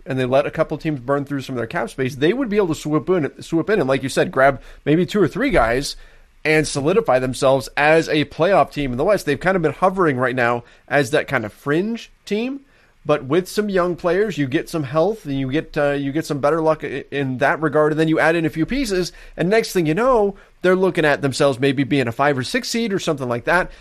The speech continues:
in the Western Conference. And that's a nice step up for them as a young team and can maybe put them on a positive tra-, uh, trajectory moving forward. So I would imagine that's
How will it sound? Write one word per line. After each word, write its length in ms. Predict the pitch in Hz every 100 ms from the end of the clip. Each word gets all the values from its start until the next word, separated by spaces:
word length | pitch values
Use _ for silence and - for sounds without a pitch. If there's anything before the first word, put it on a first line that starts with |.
| - -
in 160 | 156
the 60 | 156
Western 320 | 151 151 160
Conference. 380 | 151 151 160 143
And 80 | 135
that's 200 | 180 175
a 40 |
nice 340 | 135 127 160
step 400 | - - 143 123 -
up 240 | 196 226 -
for 120 | 185
them 300 | 131 123 120 - -
as 260 | 143 143 139
a 20 |
young 220 | 139 135
team 260 | 123 202 185
and 120 | 131
can 120 | 131
maybe 200 | 123 170
put 220 | 165 160 147
them 160 | 127
on 100 | 127
a 80 | 127
positive 540 | 120 123 127 127 -
tra-, 260 | - 143 131 -
uh, 140 | 123
trajectory 420 | - 135 131 135
moving 260 | 131 127 117
forward. 300 | 180 185 -
So 180 | 135 - - -
I 160 | 160
would 120 | 302 262
imagine 360 | 185 185 143
that's 200 | 147 151